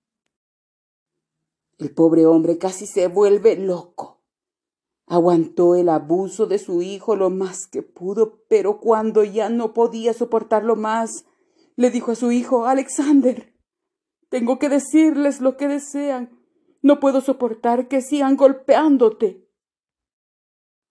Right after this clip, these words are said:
El hijo respondió diciendo: "Padre,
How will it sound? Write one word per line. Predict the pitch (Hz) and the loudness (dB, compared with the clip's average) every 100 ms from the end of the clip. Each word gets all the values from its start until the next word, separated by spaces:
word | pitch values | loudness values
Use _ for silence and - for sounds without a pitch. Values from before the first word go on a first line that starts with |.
| _ _ _ _ _ _ _ _ | _ _ _ _ _ _ _ _
El | - 151 | -10 -4
hijo | 170 175 165 | -2 -2 -4
respondió | 170 - 165 156 160 | -4 -6 -4 -2 -4
diciendo: | 151 - 151 151 147 - _ _ _ _ _ _ _ _ _ _ _ _ _ | -6 -14 -12 -12 -14 -18 _ _ _ _ _ _ _ _ _ _ _ _ _
"Padre, | - - - - - | -20 -18 -12 -12 -14